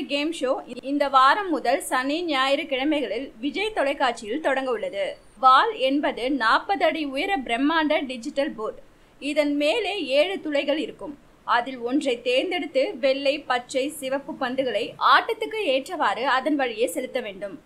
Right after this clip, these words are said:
பல்வேறு தடைகளை தாண்டி அந்த பந்துகள் கீழே வந்து விழுவதற்கேற்ப பரிசு தொகை நிர்ணயிக்கப்படும். ஒரே குடும்பத்தை சேர்ந்தவர்கள், நண்பர்கள் என இரண்டு பேர் ஜோடியாக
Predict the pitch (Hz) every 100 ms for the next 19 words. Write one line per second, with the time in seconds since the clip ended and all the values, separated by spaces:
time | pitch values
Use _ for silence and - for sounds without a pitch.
0 | _ _ _ 247 247 254 247 240 254 240
1 | 285 359 359 359 262 285 302 294 - -
2 | 294 285 294 269 320 359 392 381 294 339
3 | 359 294 226 233 262 294 311 311 277 233
4 | 240 - 214 349 - 311 403 415 320 254
5 | 269 370 339 311 277 240 277 220 202 -
6 | - _ _ - 240 269 381 339 302 320
7 | 311 320 311 269 302 311 233 233 240 233
8 | 226 262 294 277 277 269 214 226 254 277
9 | 359 311 311 311 240 247 269 277 262